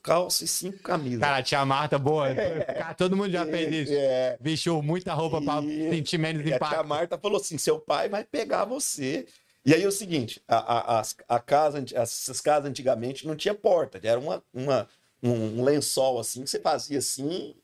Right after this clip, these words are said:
Speaker 1: e entrava pro quarto, né? Então, e não tinha luz também, tava queimada a luz. Então, meu pai nunca trocou, nunca tinha trocado a luz do nosso quarto. O que que eu
Speaker 2: Ficava
Speaker 1: fiz?
Speaker 2: de noite, já tinha que
Speaker 1: Isso,
Speaker 2: dormir.
Speaker 1: meu pai chegava à noite.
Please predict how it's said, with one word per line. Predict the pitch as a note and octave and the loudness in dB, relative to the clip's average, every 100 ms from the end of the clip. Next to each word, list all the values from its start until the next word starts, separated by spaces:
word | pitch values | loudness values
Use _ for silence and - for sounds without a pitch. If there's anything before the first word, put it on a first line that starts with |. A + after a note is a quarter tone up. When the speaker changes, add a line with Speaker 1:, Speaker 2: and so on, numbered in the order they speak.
| _ | _
Speaker 1:
e | - | 2
entrava | E3 - D3 E3+ | 2 4 0 0
pro | - G#3 | -4 -4
quarto, | - E3+ C#3 A2+ | 2 2 2 -8
né? | B2 E3+ _ _ _ _ - | -10 -10 _ _ _ _ -10
Então, | A2 B2+ D#3+ E3+ - - _ | 4 4 4 -4 -14 -20 _
e | A#2+ C3 | 0 2
não | C#3 C#3+ | 2 2
tinha | C#3+ F#3 | 2 2
luz | A3+ A3 A3 | 2 2 0
também, | A#3 G#3 D#3+ | -2 -2 -2
tava | D3 C#3+ | -2 -2
queimada | - F3+ D#3+ E3+ G3 | -2 -4 0 2 0
a | |
luz. | E3+ C#3+ | 0 -6
Então, | B2 | -6
meu | B2+ | -6
pai | B2+ D3+ | 0 0
nunca | D3+ F3+ | 0 -6
trocou, | F#3 G#3+ G3+ E3 | -2 -2 0 -6
nunca | D#3+ | -2
tinha | G3+ - | -2 -2
trocado | F3+ F#3+ E3+ | -2 0 2
a | F3 | 2
luz | D#3+ D#3 | -2 -6
do | D#3 | -2
nosso | G#3+ - | -2 0
quarto. | - A#2+ - | 0 -2 -2
O | |
que | B2+ | 0
que | |
eu | C3+ | 0
Speaker 2:
Ficava | A#2 C#3+ D3 | 2 0 2
Speaker 1:
fiz? | |
Speaker 2:
de | C#3 | 2
noite, | C#3+ F3 - | 2 0 -2
já | D#3 | -4
tinha | C3 C#3+ | -2 -4
que | A2+ | -2
Speaker 1:
Isso, | G3+ | 0
Speaker 2:
dormir. | - A#2 | 2 0
Speaker 1:
meu | C3+ | 0
pai | C3+ | 0
chegava | A#2+ A2+ G#2+ | -2 -2 0
à | |
noite. | F#3+ A3+ D#3 - - | 0 0 -2 -6 -16